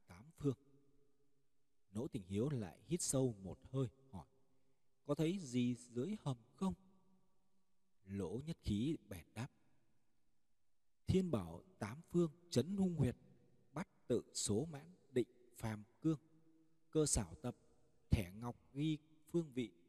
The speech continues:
con đều đã lấy được." Đôi mắt Nỗ Tịnh Hiếu bỗng sáng rực lên. "Thật không? Con đã thực sự nghe được lời trong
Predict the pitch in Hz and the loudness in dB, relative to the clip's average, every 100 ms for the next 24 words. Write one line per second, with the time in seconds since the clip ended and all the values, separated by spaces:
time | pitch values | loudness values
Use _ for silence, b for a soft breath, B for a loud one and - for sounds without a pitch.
0 | - - 147 127 110 110 107 156 202 - | -16 -10 0 2 2 0 -2 -8 -12 -16
1 | - - 110 180 - 113 _ _ - _ | -20 -6 -6 -4 -4 -6 _ _ -20 _
2 | _ _ _ _ _ _ _ _ _ _ | _ _ _ _ _ _ _ _ _ _
3 | _ _ _ - _ _ _ - _ _ | _ _ _ -20 _ _ _ -20 _ _
4 | _ _ _ - 104 113 - 123 120 113 | _ _ _ -4 -4 -4 -12 -14 -10 -8
5 | 117 175 - - 87 98 123 _ - 117 | -8 -8 -10 -12 -8 -6 -6 _ -2 -2
6 | 160 - - 113 165 113 - 110 123 - | 0 0 0 -2 -6 -6 -6 -4 -4 -4
7 | - - - - - _ - - _ - | -20 -20 -20 -20 -20 _ -4 -4 _ -6
8 | 185 180 - - - - _ _ _ _ | -2 -2 -4 -20 -20 -20 _ _ _ _
9 | _ _ - 156 147 170 202 156 - - | _ _ -8 -6 -6 -6 -2 -2 -2 -2
10 | 127 110 107 - - 143 165 170 139 110 | 0 0 -2 -12 -20 -12 -8 -8 -4 -4
11 | _ 120 127 123 175 | _ 0 2 0 -6